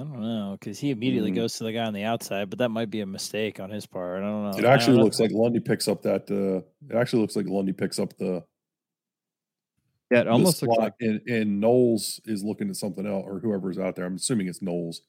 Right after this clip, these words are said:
Speaker 2: is expecting something else.
Speaker 3: he might be your flat player.
Speaker 2: Mm-hmm, yeah.
Speaker 1: But then he's
Speaker 3: Either
Speaker 1: got
Speaker 3: way.
Speaker 1: his guy, yeah, a lot of
Speaker 3: Se-
Speaker 1: space.
Speaker 3: semi-broken coverage.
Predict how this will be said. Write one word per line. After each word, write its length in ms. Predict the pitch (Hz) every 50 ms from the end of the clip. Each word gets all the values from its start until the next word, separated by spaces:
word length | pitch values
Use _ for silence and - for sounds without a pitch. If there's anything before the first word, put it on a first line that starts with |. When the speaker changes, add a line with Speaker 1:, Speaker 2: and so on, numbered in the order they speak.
| _ _ _ _ _ _ _ _
Speaker 2:
is 140 | - - 104
expecting 480 | 98 - - - 117 101 - - 95
something 320 | 85 - 107 87 92 90 90
else. 480 | 95 92 90 80 - - - - - _ _ _ _ _ _ _ _ _
Speaker 3:
he 160 | 98 101 113
might 240 | 110 110 104 98 -
be 100 | - 110
your 160 | 95 98 92
flat 340 | - - 101 101 101 - -
player. 380 | - 92 82 82 87 95 98 _ _ _ _ _ _ _ -
Speaker 2:
Mm-hmm, 280 | - 101 92 104 95 87 - _ -
yeah. 140 | - 78 80 - - _ _ _ _ _ _ _ _ _ _ _ _ _ _ _ _ _ _ _ _ _ _ _ _ _ _ _ _ _ _ _ _ _ _ _ _ _ - - - _ - - _ _ _ _ _ _ _ _ _ _ _ _ _ _
Speaker 1:
But 120 | - 143 -
then 200 | - 135 127 123
he's 80 | 113 107
Speaker 3:
Either 80 | 113 -
Speaker 1:
got 80 | 110
Speaker 3:
way. 120 | 107 104 123
Speaker 1:
his 160 | 120 117 -
guy, 460 | - 120 117 117 117 117 113 117 110 113
yeah, 320 | 123 113 113 113 113 110 113
a 180 | 113 - _ 127
lot 100 | 120 120
of 60 | 113
Speaker 3:
Se- 60 | - -
Speaker 1:
space. 520 | - 117 110 107 107 107 - - - - _ _ _ _ _ _ _ _ _
Speaker 3:
semi-broken 680 | _ - - - 110 104 101 98 95 101 101 98 101 95
coverage. 520 | - 101 95 92 92 92 90 - - -